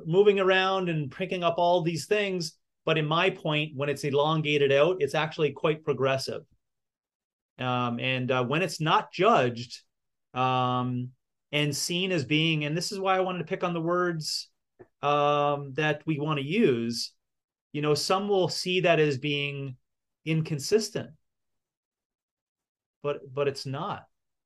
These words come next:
If the outcomes are better, do you see over time? Yeah, so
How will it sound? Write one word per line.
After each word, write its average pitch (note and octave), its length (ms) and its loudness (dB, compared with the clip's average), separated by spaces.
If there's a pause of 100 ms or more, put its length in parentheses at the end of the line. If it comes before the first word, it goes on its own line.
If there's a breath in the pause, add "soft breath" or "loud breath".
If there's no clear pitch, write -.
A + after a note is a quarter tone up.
(120)
If C#3+ 220 -6
the D3 220 0
outcomes D#3 560 -4
are C3+ 180 2
better, C#3 380 -2
do A2+ 80 -10
you A#2 60 -4
see C#3 200 -4
over C#3 200 -2
time? C#3+ 380 -10 (500)
Yeah, A#2 180 -12
so A2 400 -8